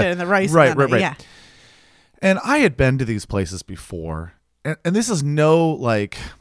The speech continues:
Speaker 1: this is not a cut on anybody who works in these restaurants a-, at all, okay? I just found it to be, like,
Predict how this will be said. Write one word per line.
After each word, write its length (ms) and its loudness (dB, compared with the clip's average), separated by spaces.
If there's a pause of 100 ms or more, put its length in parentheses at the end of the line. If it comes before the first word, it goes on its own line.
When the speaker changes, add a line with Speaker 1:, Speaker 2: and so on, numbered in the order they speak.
(260)
Speaker 1:
this 160 -6
is 140 -6
not 380 -2
a 60 -10
cut 560 -6 (280)
on 600 -4 (360)
anybody 280 -2
who 100 -6
works 340 -2
in 60 -4
these 160 -4
restaurants 640 -4
a-, 180 -10
at 140 -2
all, 300 -6 (140)
okay? 320 -10 (600)
I 200 2
just 340 -6
found 340 0
it 180 -6
to 120 -6
be, 400 -6
like, 340 -4